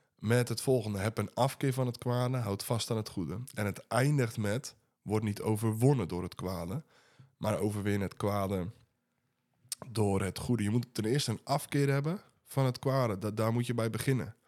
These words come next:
Weet je wel? Ehm, en, en dat is best wel belangrijk, dat we als christenen, christenen zijn soms zo soft, eh, of soms zo liefdevol, om het maar even tussen aanhalingstekens te schetsen,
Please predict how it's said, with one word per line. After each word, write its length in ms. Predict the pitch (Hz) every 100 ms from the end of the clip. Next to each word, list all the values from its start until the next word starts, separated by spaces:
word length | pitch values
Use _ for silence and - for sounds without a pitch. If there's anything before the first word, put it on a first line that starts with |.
| _ _ _ _ _ -
Weet 180 | 104
je 80 | 98
wel? 360 | 95 98 139 - _
Ehm, 440 | 104 101 104 95
en, 280 | - 107 107
en 360 | - 113 101 120 _ _
dat 140 | - 113
is 60 |
best 140 | 127 196
wel 140 | 143
belangrijk, 640 | 107 120 165 95 85 127 - _ _
dat 220 | - 113
we 100 | 104
als 180 | 104 -
christenen, 580 | - 156 - 104 78 135 - _ _ _ _ _ _
christenen 320 | 139 170 160
zijn 160 | 131 127
soms 320 | - 117 -
zo 180 | - 190
soft, 500 | - 98 143 - - - _ _ _
eh, 280 | 92 101 87
of 120 | 101
soms 280 | - 107 -
zo 240 | 151 156
liefdevol, 600 | 113 127 151 104 107 117
om 80 | 175
het 100 | 120
maar 100 | 113
even 380 | 104 101 90 110
tussen 240 | - 113
aanhalingstekens 720 | - 120 110 104 - 104 98 101
te 100 | 104
schetsen, 480 | - 131 - 92